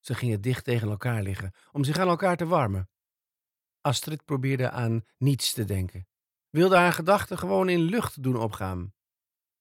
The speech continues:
Martha lag onrustig naast haar. Ze huilde zachtjes. Astrid deed haar armen nog steviger om haar heen.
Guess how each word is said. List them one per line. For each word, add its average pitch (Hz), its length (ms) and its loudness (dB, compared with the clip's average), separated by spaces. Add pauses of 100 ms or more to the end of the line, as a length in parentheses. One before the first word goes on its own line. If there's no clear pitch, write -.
(140)
Martha 147 480 4
lag 143 220 0
onrustig 143 520 -2
naast 107 320 -2
haar. 87 280 -8 (680)
Ze 139 140 -2
huilde 127 460 4
zachtjes. - 580 -6 (380)
Astrid 151 440 0
deed 143 140 2
haar 117 180 0
armen 131 380 0 (160)
nog 147 200 0
steviger 143 480 0
om 117 120 0
haar 101 140 0
heen. 90 340 -4